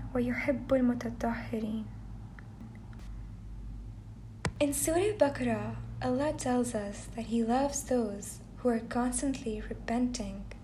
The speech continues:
and purifying themselves. This means He doesn't just love those who have repented and who have become pure already, but also those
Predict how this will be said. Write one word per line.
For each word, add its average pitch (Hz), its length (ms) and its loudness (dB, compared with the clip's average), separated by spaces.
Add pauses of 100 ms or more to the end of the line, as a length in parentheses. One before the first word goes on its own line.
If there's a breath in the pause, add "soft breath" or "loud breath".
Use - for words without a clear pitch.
and 226 160 -2
purifying 262 640 2
themselves. 220 760 -4 (1120 loud breath)
This - 240 0
means 277 560 2 (340 loud breath)
He - 140 -2
doesn't 302 340 6
just 330 240 -2
love 262 300 0
those 214 520 -2
who 247 100 4
have 233 220 0
repented 233 680 2 (560 loud breath)
and 262 120 6
who 247 100 0
have 254 200 2
become 254 380 2
pure 226 420 2 (140)
already, 214 640 0 (600 loud breath)
but 233 160 0
also 247 380 4
those 226 560 2